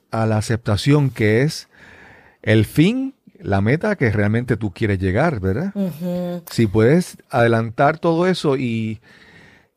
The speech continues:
Speaker 1: y al aceptar ya puedes dedicarte a tú a reconstruir tu vida y hacer otras cosas que s-, realmente son provechosas para ti.
Speaker 2: Sí.
Speaker 1: En vez de estar perdido en, en la negación y en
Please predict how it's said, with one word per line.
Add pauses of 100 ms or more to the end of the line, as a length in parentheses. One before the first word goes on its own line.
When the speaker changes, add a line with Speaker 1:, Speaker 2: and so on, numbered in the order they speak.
Speaker 1:
y (1040)
al
aceptar
ya
puedes
dedicarte
a
tú
a
reconstruir
tu
vida
y
hacer
otras
cosas
que
s-,
realmente
son
provechosas
para
ti. (420)
Speaker 2:
Sí. (400)
Speaker 1:
En
vez
de
estar
perdido
en,
en
la
negación
y
en